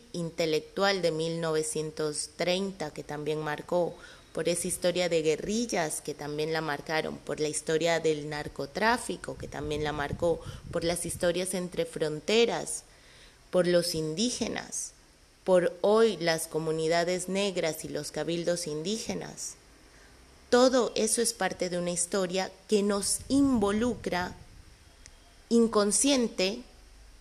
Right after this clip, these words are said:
y conscientemente a un camino único. No es necesariamente que todos hagamos conciencia de nuestras raíces y nuestro territorio y que ten-,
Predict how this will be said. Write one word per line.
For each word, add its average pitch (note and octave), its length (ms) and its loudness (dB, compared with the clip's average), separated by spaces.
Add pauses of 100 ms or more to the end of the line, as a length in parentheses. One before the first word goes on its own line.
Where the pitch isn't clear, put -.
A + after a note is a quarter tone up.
(260)
y B3+ 160 4
conscientemente G3 1300 0
a F#3 80 0
un F3+ 140 0
camino E3 420 -2
único. C#3+ 420 -4 (1500)
No G#3 160 4
es A3+ 120 2
necesariamente G3 1200 0 (200)
que D#3 520 4 (760)
todos G3 560 4 (360)
hagamos E3+ 420 0
conciencia E3+ 760 -2
de D#3+ 120 0
nuestras D#3 480 -4
raíces D#3 520 -2
y D#3 40 -4
nuestro C#3+ 500 -6
territorio E3+ 640 -2
y - 20 -18
que E3+ 100 -2
ten-, D#3 280 -2